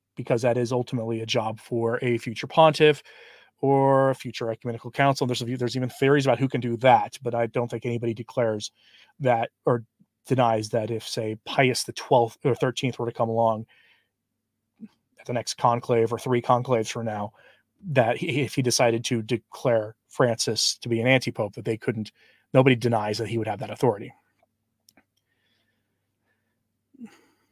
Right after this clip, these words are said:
Catherine says, uh, "Lucifer's hundred years are up." That's not necessarily true, actually. Uh, people did, people assume that tho-, those hundred years started in, uh, at Fatima, but there are some who, who think that they started in,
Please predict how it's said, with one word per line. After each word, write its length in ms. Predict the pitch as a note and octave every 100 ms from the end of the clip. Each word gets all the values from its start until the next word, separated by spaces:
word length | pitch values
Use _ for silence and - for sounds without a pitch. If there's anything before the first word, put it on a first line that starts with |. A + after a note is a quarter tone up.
| _ _ _ _ _ _ _ _ _
Catherine 420 | D3+ D#3+ - D#3+
says, 500 | C#3 - D#3+ D#3+ D3+
uh, 220 | D3 D3
"Lucifer's 380 | C#3+ C#3 C3+ C#3
hundred 180 | C#3+ C3
years 200 | B2+ B2
are 80 | C3
up." 100 | C3
That's 260 | D3 D3 -
not 220 | D3+ D#3+
necessarily 540 | D3 D3 - C#3+ B2+
true, 340 | A#2 B2+ G#2+ G#2+ _ _ _
actually. 440 | B2 A#2 A#2+ A2 - _ _ - - _ -
Uh, 160 | C3+
people 280 | B2+ D#3 D3+
did, 180 | C#3 B2 _
people 240 | - D#3 D#3+
assume 300 | - D3+ D3
that 100 | C#3
tho-, 220 | C3 B2
those 240 | A#2+ A#2+
hundred 240 | - A#2+ A#2
years 160 | A#2+
started 320 | - A2+ A#2+ A#2+
in, 260 | A2+ A2
uh, 160 | G#2+ A2+
at 140 | A#2+
Fatima, 400 | - B2 B2+ C#3
but 320 | C3+ B2 A2+ A#2+ - _ _ _ _
there 160 | C3+ C3+
are 460 | C#3 C#3 C#3 C#3 -
some 340 | - D#3 C#3+
who, 220 | B2+ B2+
who 220 | A#2 B2
think 260 | A#2+ D3 B2+
that 100 | A#2
they 120 | A#2+
started 360 | - B2+ A#2+ A#2
in, 300 | A#2 A2+